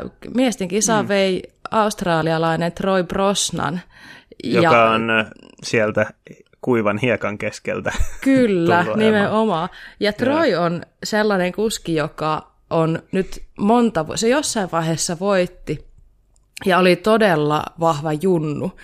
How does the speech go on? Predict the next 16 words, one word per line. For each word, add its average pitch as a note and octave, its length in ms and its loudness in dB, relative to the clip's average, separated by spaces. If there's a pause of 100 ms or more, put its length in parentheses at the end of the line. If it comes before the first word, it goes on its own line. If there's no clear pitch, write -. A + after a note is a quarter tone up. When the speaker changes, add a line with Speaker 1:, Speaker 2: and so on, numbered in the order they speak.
(460)
Speaker 1:
Ja D#3 240 2 (460)
tota, D#3 580 -2 (320)
nyt A#3 380 0
kuitenkin A3+ 340 2
monta A#3+ 320 2
vuotta E3+ 400 -2
se D#3 120 -2
on D#3 80 -4
ajanut D#3 460 -2
silleen D3 480 -4
niinku D3 440 -6 (400)
paljon D#3 440 4
tämmöstä D3+ 520 -4
niinku D3+ 600 -4 (520)
podiumil-, A3+ 880 2 (280)
podiumille G#3 680 0